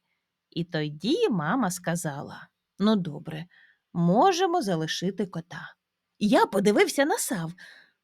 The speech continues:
Сав справді плакала. Але я знав, що це були щасливі сльози. Я нахилився уперед і трішечки почухав котика під підборіддям і сказав: «Ласкаво просимо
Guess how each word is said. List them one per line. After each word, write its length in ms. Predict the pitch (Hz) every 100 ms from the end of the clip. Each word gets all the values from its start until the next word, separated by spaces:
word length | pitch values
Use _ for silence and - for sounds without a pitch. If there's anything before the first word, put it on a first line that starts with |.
| _
Сав 300 | - - 370
справді 520 | - - 392 359 254 320
плакала. 640 | 339 330 320 339 339 339 _ _ _ _ _
Але 260 | - 180 175
я 140 | 170
знав, 360 | 180 175 247 302
що 180 | - 160
це 300 | 170 220 370
були 420 | 320 311 320 311 _ _
щасливі 760 | - - 160 - 156 160 226 151
сльози. 800 | - 151 147 147 147 - 170 180 _ _ _ _ _ -
Я 200 | 170 185
нахилився 600 | 190 247 233 226 - 170
уперед 440 | 175 190 269 523 - - - -
і 120 | - 208
трішечки 640 | 392 640 640 381 - 220
почухав 580 | 170 170 - 539 247 180
котика 420 | 185 254 294 233
під 220 | 247 -
підборіддям 880 | 285 247 370 403 302 208 160 160 160 - _ _ _
і 80 | 214
сказав: 680 | - 262 247 175 160 - - _ _ _ _ _ _ _
«Ласкаво 840 | 190 190 180 - - 269 494 415 392
просимо 720 | 196 175 240 - 226 226 226